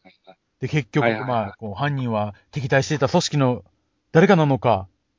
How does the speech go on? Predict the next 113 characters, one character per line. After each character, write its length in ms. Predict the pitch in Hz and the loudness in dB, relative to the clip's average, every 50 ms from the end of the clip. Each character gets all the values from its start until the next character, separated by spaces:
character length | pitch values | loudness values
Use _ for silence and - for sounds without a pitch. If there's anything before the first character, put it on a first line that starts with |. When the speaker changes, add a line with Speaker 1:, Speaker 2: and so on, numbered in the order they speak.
| _ _ | _ _
Speaker 2:
政 280 | - 180 180 165 151 | 2 4 4 4 4
府 60 | 151 143 | 2 0
の 80 | 139 | 0
人 120 | 139 143 143 | -2 -4 -2
間 180 | 156 113 208 | 0 0 0
な 40 | - | 0
の 100 | 143 131 | -4 -4
か、 100 | 131 131 | -4 -4
Speaker 1:
は 120 | 120 117 110 - _ _ _ _ _ _ _ _ _ _ _ _ _ _ - | -2 -4 -6 -10 _ _ _ _ _ _ _ _ _ _ _ _ _ _ -6
い。 40 | 165 | -2
Speaker 2:
も 120 | 185 180 | -2 -2
し 100 | - - | -2 -2
く 80 | - 170 | 0 2
は 180 | 151 127 113 - | 2 2 2 0
自 120 | 131 127 165 | -4 -4 -2
分 140 | 180 214 196 | 0 0 -2
た 80 | 160 | -2
ち 60 | - | -4
の 60 | 147 147 | -6 -6
中 200 | 160 156 180 185 | -4 -4 -4 -4
に 100 | 185 185 | -6 -6
い 60 | 185 | -6
る 100 | 196 190 | -4 -4
の 140 | - - - | -4 -4 -2
か 340 | - - - 127 117 - - | 0 0 2 0 0 -4 -8
っ 20 | _ _ _ _ _ _ _ _ _ _ _ _ _ _ _ | _ _ _ _ _ _ _ _ _ _ _ _ _ _ _
て 80 | - 190 | -2 -2
い 20 | |
う 40 | 120 | -2
お 20 | 117 | -2
Speaker 1:
あ 420 | 110 107 104 104 101 95 92 90 | -4 -6 -8 -8 -8 -8 -6 -4
あ。 20 | 113 | -2
Speaker 2:
話 260 | 120 107 101 - 113 | -2 -2 -2 -4 -6
な 80 | 101 95 | -8 -10
ん 80 | 92 | -10
で 60 | 92 | -12
す 80 | 90 - | -12 -14
け 80 | - 98 | -14 -14
れ 60 | 95 | -12
ど 80 | 92 | -10
も、 240 | 95 95 92 92 - _ _ - - | -10 -10 -10 -12 -14 _ _ -12 -6
ま 60 | - | -4
あ、 20 | 151 | 0
ヒ 180 | - 240 247 | 4 4 6
ー 40 | 262 | 6
ロ 100 | 254 240 | 6 6
ー 40 | 226 | 6
も 100 | 226 233 | 6 4
の 80 | 226 - | 4 4
で 80 | 196 | 4
あ 100 | 139 156 | 2 2
り 80 | 156 165 | 2 2
な 120 | 165 180 175 | 0 0 0
が 100 | 170 139 | 0 -2
ら、 40 | |
Speaker 1:
は 40 | 123 | -2
い。 40 | 113 | -2
Speaker 2:
な 80 | 113 113 | -4 -6
ん 20 | |
か 80 | 110 104 | -6 -4
こ 160 | 107 107 107 | -4 -6 -4
う、 60 | 107 | -6
ち 80 | - 120 | -6 -8
ょ 20 | |
っ 20 | 110 | -4
と 40 | - | -2
サ 100 | 143 139 | -2 -2
ス 120 | - - | -2 0
ペ 100 | - 131 | 0 2
ン 100 | 123 113 | 2 0
ス、 180 | - - 120 113 | -2 -2 -2 -2
ミ 120 | 120 123 | -2 -2
ス 100 | - - | -2 -2
テ 140 | - 139 117 | -2 -2 0
リ 160 | 113 104 98 | -2 -4 -8
ー。 40 | 92 - _ _ _ _ _ _ _ _ _ _ _ _ _ _ _ _ _ _ _ _ _ _ | -10 -14 _ _ _ _ _ _ _ _ _ _ _ _ _ _ _ _ _ _ _ _ _ _
Speaker 1:
あ 360 | - 151 147 147 139 135 135 131 | -2 0 2 2 2 2 0 0
あ、 60 | 127 | -2
ち 140 | - - 175 | -4 -4 -4
ょ、 100 | 151 - | -4 -4
ち 100 | - 175 | -6 -8
ょ 20 | 156 | -4
っ 20 | |
と 240 | - 156 139 123 117 | 0 2 2 2 2
ハ 160 | - 143 165 | 0 0 0
ラ 100 | 165 147 | 0 0
ハ 100 | 135 135 | 0 -2
ラ 140 | 131 120 113 | -4 -4 -4
ド 140 | 117 135 127 | -4 -6 -8
キ 100 | 139 120 | -8 -10
ド 80 | 120 | -10
キ 140 | 107 117 107 | -8 -8 -8
見 120 | 117 139 147 | -8 -8 -8
な 140 | 147 139 | -6 -6
が 80 | 131 135 | -4 -4
ら 220 | 131 127 123 120 | -4 -4 -4 -6
推 240 | - - - 156 147 | -6 -4 -2 0 0
理 100 | 127 120 | 0 0
も 140 | 107 104 98 | -2 -4 -4
で 120 | 104 107 | -6 -6
き 80 | 104 117 104 | -4 -4 -6
る 80 | 98 | -6
み 100 | 95 92 | -6 -8
た 80 | - - | -8 -4
い 40 | 156 | -4
な。 40 | 156 | -2
Speaker 2:
う 40 | 131 | -2
ん、 20 | |
う 40 | 123 | -2
ん、 20 | |
う 40 | 127 | -4
ん、 20 | |
う 40 | 131 | -4